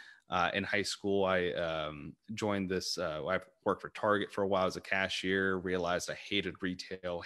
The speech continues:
hate those, uh, Black Fridays and, and all that. But then I worked for, uh, Naked Pizza, uh, which was a great experience. I think they, you know, even as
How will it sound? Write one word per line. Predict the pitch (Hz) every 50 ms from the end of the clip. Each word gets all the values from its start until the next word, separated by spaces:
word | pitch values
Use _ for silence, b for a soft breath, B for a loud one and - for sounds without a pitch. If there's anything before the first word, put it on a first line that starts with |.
| - -
hate | 98 95 87 - _
those, | 95 90 87 90 - B B B B B B B B -
uh, | 90 87 82 80 78 -
Black | - 95 90 92 - -
Fridays | - 98 85 85 85 82 85 82 82 82 80 -
and, | - 85 80 65
and | 76 90 82
all | 80 87 85
that. | 78 85 82 82 82 73 -
But | 87 82
then | - 90 87
I | 87
worked | 82 85 87 82 - -
for, | - 87 85 87 82 - -
uh, | 82 80 82
Naked | 82 90 101 95 - 95 -
Pizza, | - - 92 90 - - 95 95 90 92 B B B B B B B B
uh, | 85 85 87
which | 95 98 -
was | 98 92 - 82
a | 76 - - -
great | - 107 107 107 101
experience. | 95 95 - - - 101 98 95 98 98 98 98 98 92 -
I | 90 87
think | - 98 90 -
they, | - 92 87
you | 82 73 82 90
know, | 87 82 76
even | - 101 95 101 95
as | 90 90 90 82 - - - -